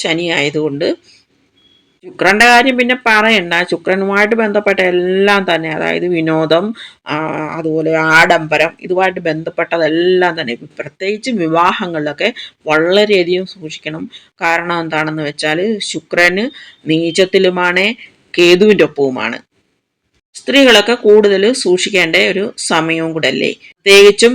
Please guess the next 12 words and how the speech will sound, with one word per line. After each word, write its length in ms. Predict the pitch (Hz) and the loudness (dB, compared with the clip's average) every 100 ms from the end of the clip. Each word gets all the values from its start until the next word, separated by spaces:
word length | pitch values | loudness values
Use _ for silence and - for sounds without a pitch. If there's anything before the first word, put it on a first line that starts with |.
| 226 | 4
രാഹുകേതുക്കളുമായിട്ടൊക്കെ 1200 | 175 185 185 185 180 185 180 175 170 180 - 208 190 | 2 2 -2 -4 -2 -2 -2 0 0 0 0 0 0
ബന്ധപ്പെട്ടവർ, 640 | 156 175 160 151 143 139 180 - - - 160 | 0 -2 -2 0 -2 0 -2 -4 -12 -10 -6
ആ, 20 | 151 156 - - _ - | -4 -4 -8 -12 _ -12
അത് 220 | 170 180 185 | -6 -2 0
നേരത്തെ 320 | 185 - 220 | 0 2 2
തൊട്ടേ 220 | 220 226 | 2 2
പറയുന്നതാണ്. 520 | 247 208 190 185 175 185 | 2 2 2 0 0 0
അങ്ങനെയുള്ള 520 | 165 165 170 170 180 | -2 -2 -2 0 0
രാജ്യങ്ങളും 840 | 170 147 156 165 160 151 202 320 - - - | 2 0 0 -4 -4 -2 -2 -4 -12 -18 -6
അതുമായിട്ട് 500 | 156 170 170 170 170 | -4 -4 -2 -2 -2
ബന്ധപ്പെട്ടവരും 800 | 170 151 165 156 147 143 143 202 | -2 -4 -4 -4 -2 -4 -4 -6
വളരെയധികം 720 | 156 147 160 160 160 180 | -4 -2 0 -2 0 -2